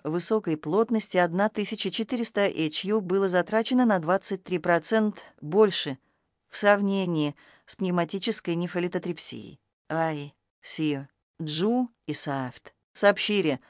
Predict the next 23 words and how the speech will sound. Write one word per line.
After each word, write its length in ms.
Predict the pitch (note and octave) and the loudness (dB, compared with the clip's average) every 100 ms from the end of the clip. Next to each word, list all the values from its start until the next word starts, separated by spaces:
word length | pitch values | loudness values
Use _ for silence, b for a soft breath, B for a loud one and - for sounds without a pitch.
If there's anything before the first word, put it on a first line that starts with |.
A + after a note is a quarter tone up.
| b b | b b
что 240 | - - G3+ | -8 2 4
регулировка 680 | E3+ F3 E3+ F#3 F3 - | 4 2 2 0 -2 0
мощности 560 | F3+ D#3+ D3+ D3+ - D#3+ | 0 0 0 -4 -4 0
до 160 | D#3+ | 2
тридцати 560 | E3 G3 F#3+ E3+ F#3 A3 | 2 0 -2 -4 0 0
В 140 | E3+ | 0
Т 100 | D#3+ | 0
дала 300 | E3 E3+ F3 F#3 | 4 4 4 2
хорошие 540 | F#3 F3 E3+ E3 D#3+ | 2 0 0 2 2
результаты 760 | E3+ F#3+ G3 G#3+ G#3+ G#3 F3 D#3 b b b b | 2 0 2 4 4 4 0 -2 b b b b
с 120 | - | -8
точки 320 | F#3 E3+ - | -4 -4 -2
зрения 480 | E3 E3+ G#3 G#3 G3+ | -2 0 2 2 2
повышения 800 | F3+ E3 E3 G3+ A3 G#3+ G3 F3+ | 0 -2 0 2 2 2 0 -2
эффективности. 880 | E3 G#3+ G3+ - C#3 C3 - G#2+ - _ _ | -4 -6 -6 -8 -6 -8 -10 -14 -18 _ _
Лай, 460 | D#3+ E3+ E3 D3 C#3+ _ _ _ | -4 0 0 -2 -10 _ _ _
Сан 420 | - E3 E3+ F3+ - | -4 0 2 0 -6
и 80 | E3 | -6
Сафт 580 | - C#3+ C3+ B2+ - - _ _ - | -4 -6 -8 -10 -20 -20 _ _ -6
выполнили 760 | E3+ G#3+ G#3+ A#3 A#3+ G3+ D#3 | 4 4 8 8 8 4 0
П 260 | D#3 F3+ F#3 | -2 -2 0
Н 100 | F#3 | 2
Л 180 | A3+ | 2